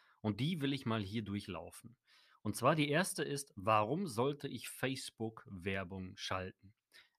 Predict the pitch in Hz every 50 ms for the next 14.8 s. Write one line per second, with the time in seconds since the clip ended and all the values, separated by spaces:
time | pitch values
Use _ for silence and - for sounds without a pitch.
0 | _ - 123 147 160 165 - 180 147 160 170 - - 156 - 147 139 139 - -
1 | - 127 120 113 107 113 113 110 143 151 - - - 117 107 - - - 113 123
2 | 120 117 156 214 - - _ - - _ _ _ _ - 107 - 127 147 - -
3 | - 117 110 - - - 143 139 - - - - 123 117 - - - - 120 98
4 | 92 98 110 117 120 107 101 110 107 113 120 120 - - - - 101 90 - -
5 | - 156 143 117 113 98 98 113 98 90 90 92 - - 90 85 85 82 78 78
6 | 78 78 _ _ _ _ _ _ _ - 107 101 98 98 95 95 95 92 - -
7 | 101 95 92 90 90 85 - _ _ _ _ _ _ _ _ _ _ _ _ -
8 | - - - 135 143 165 180 180 - 139 123 - - 131 135 - - - 123 110
9 | - 123 110 98 - - 117 113 117 123 107 98 98 - - 113 117 117 - -
10 | - 113 113 110 - - - - - - - _ _ _ _ - 101 98 113 120
11 | 123 110 - - 98 107 120 113 117 113 - 117 123 123 - - 127 113 131 127
12 | 117 107 110 110 104 110 104 104 101 - - 98 95 92 92 95 95 95 - 90
13 | 87 87 90 90 85 98 104 104 - 113 98 - 98 92 - - - - - -
14 | - - - 113 92 101 98 98 98 87 87 87 87 87 87